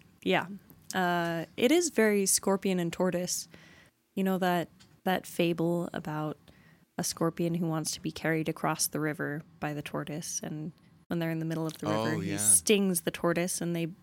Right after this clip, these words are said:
Speaker 1: both start to drown. Um,
Speaker 2: Mm.
Speaker 1: the tortoise says, "Why would you do this?" And the scorpion says, "Well, it's my nature to sting." And
Speaker 2: Mm.
Speaker 1: that is very, very Jan and Michael.
Speaker 2: Mm-hmm.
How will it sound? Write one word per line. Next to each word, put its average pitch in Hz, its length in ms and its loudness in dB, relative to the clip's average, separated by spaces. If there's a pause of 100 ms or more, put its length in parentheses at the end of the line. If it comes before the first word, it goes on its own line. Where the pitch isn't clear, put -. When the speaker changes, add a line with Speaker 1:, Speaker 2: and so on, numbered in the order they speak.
(120)
Speaker 1:
both 160 220 -2
start - 400 -2
to - 80 -8
drown. 185 460 0 (640)
Um, 170 360 -2
Speaker 2:
Mm. 185 120 -10
Speaker 1:
the 190 80 -4
tortoise 208 300 0
says, 180 300 0
"Why 214 280 6
would 311 260 8
you 294 120 10
do 269 360 10
this?" - 500 2 (520)
And 202 140 2
the 196 80 0
scorpion 202 460 -2
says, 196 340 0
"Well, 220 220 2
it's 214 200 2
my 214 140 2
nature 202 460 2
to 196 140 -4
sting." 175 640 2 (640)
And 170 360 -2
Speaker 2:
Mm. 208 220 -6
Speaker 1:
that 208 200 2
is 262 220 4
very, 208 480 2
very 196 680 2
Jan 160 460 -2
and 135 160 -6
Michael. - 480 -6 (760)
Speaker 2:
Mm-hmm. 92 320 -10